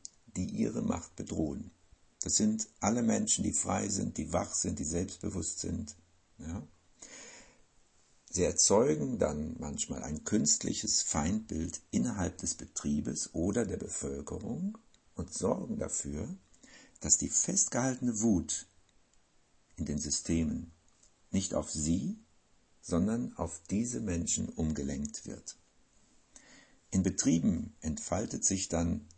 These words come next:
manchmal Mobbing, beziehungsweise die Bevölkerung bekämpft sich gegenseitig. Hierdurch entsteht eine Spaltung der Arbeitnehmer beziehungsweise der Bevölkerung,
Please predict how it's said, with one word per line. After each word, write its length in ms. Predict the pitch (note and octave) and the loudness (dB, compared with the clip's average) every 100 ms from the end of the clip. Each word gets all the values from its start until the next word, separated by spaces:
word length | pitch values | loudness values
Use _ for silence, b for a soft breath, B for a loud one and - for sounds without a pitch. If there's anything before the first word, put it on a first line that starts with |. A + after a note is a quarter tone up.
| _ _ _ _ | _ _ _ _
manchmal 480 | D#2+ D2+ D2 C#2+ C#2 | -4 -2 0 -2 -2
Mobbing, 520 | C#2 D2+ F2+ D3+ G3+ - _ _ _ - | -2 -2 0 0 -2 -6 _ _ _ -2
beziehungsweise 680 | - F2 F2 - E2 D2+ | 2 2 2 2 0 0
die 100 | C#2+ | -4
Bevölkerung 760 | - D2 - A2+ E2 - A2 G#2+ | -8 -2 0 0 0 -2 -4 -2
bekämpft 600 | F#2 - - E2+ - - | -4 -2 0 0 0 0
sich 240 | - - | 0 0
gegenseitig. 640 | - B1 - - - - - - _ _ _ _ _ _ _ - B B B B _ _ - | -6 -4 -6 -6 -10 -14 -18 -20 _ _ _ _ _ _ _ -20 B B B B _ _ 0
Hierdurch 360 | C3+ D3+ G2 - | 2 4 2 0
entsteht 600 | D2+ - - F2 G#2 G#2+ | -4 -6 -2 2 2 2
eine 180 | F#2 F#2 | 0 -2
Spaltung 640 | - - D#2 D#2+ E2 D#2+ | -4 -2 0 0 -2 -4
der 140 | C#2+ | -4
Arbeitnehmer 760 | - D#2 - C#2 C#2+ D2+ E2+ G2 | -6 -6 -6 -6 -4 -2 -2 0
beziehungsweise 720 | F#2 - E2+ E2 - D#2 E2 | -2 0 -2 -2 -2 -4 -2
der 100 | E2+ | -4
Bevölkerung, 680 | - - - - - - | -4 -4 -4 -4 -8 -12